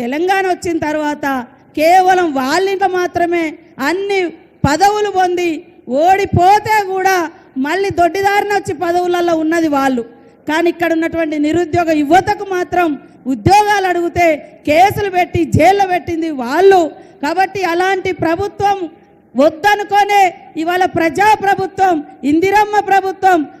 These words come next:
రేవంత్ రెడ్డి గారి ఆధ్వర్యంలో ఉన్నటువంటి కాంగ్రెస్ ప్రభుత్వాన్ని గెలిపించిన మీరందరూ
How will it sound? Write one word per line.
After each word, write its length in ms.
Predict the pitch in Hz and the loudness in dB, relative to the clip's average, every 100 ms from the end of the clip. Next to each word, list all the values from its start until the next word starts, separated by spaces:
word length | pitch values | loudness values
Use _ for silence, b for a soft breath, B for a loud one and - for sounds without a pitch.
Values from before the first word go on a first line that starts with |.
| _ 254 | _ 4
రేవంత్ 460 | 339 403 415 415 403 | 4 4 0 -2 0
రెడ్డి 220 | 381 359 370 | 2 2 -2
గారి 180 | 359 359 330 | -2 0 0
ఆధ్వర్యంలో 500 | 381 392 392 392 381 381 | -2 0 2 2 2 0
ఉన్నటువంటి 360 | 370 359 349 | 0 -2 -4
కాంగ్రెస్ 540 | 339 311 349 415 415 415 | -4 -4 -2 -2 -4 -2
ప్రభుత్వాన్ని 600 | 370 359 359 359 359 359 311 - B B 240 | -4 -4 -4 -4 -2 -2 -2 -8 B B 0
గెలిపించిన 520 | 320 359 381 370 370 359 | 2 2 -2 -6 -2 0
మీరందరూ 680 | 339 330 311 339 381 392 | 2 2 2 2 4 4